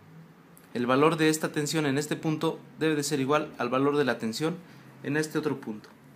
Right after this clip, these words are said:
Entonces, el inciso A, T va a ser igual a ciento cincuenta newton.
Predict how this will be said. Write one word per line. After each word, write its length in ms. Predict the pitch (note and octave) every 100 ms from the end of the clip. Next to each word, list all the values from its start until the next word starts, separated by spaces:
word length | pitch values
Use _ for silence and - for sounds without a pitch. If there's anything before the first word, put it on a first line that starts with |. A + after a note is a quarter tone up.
| - - -
Entonces, 640 | - B2+ D#3 E3+ F3 F#3+ F#3
el 120 | C3+ C3
inciso 380 | C3 D3+ D#3
A, 220 | D#3 F3 - - - - - -
T 380 | - F3+ G3+ - - C#3+
va 60 | C#3+
a 40 |
ser 160 | D3 C#3
igual 280 | C3+ C#3+
a 180 | D3 - -
ciento 460 | - D#3+ D#3+ E3 D#3+
cincuenta 640 | C3 B2 C#3+ D3+ D3+ D3+ - - - - - -
newton. 360 | - C3+ G#2 -